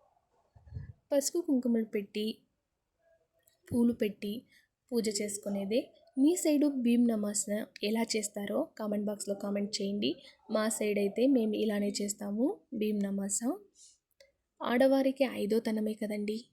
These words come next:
చాలా ముఖ్యమైనది. ఆడవారికి ఐదో తనం ఉంటే అన్నీ ఉన్నట్లే కదా,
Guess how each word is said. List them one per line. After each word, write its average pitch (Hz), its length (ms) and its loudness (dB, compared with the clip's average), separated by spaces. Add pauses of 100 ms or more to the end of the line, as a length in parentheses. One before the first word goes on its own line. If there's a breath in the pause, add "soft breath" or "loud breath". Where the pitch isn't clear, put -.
(140)
చాలా 208 240 -4 (100)
ముఖ్యమైనది. 208 680 -4 (1120 soft breath)
ఆడవారికి 226 580 2 (120)
ఐదో 208 240 -2
తనం 208 240 -2
ఉంటే 208 240 0 (260)
అన్నీ 214 240 0 (140)
ఉన్నట్లే 208 500 0 (360)
కదా, 214 200 0